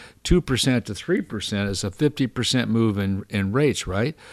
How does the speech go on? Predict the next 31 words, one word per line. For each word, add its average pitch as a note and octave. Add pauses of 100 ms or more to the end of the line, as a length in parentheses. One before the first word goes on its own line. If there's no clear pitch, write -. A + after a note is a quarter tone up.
(240)
But A#2
if A#2+
you F3
have E3
a C3+
b-, A#2
a A#2+
bond C#3
that A2+
has A#2
a F#2+
five F3+
percent G2
coupon F2+ (340)
and G#2+
rates C3
go B2+
to F#2+
six, - (360)
that's D3
a A#2
much C#3
smaller C3
mathematical A2
impact, G#2 (280)
and F#2
you'll D3
earn A#2+
back G#2 (380)
that A2
money A2+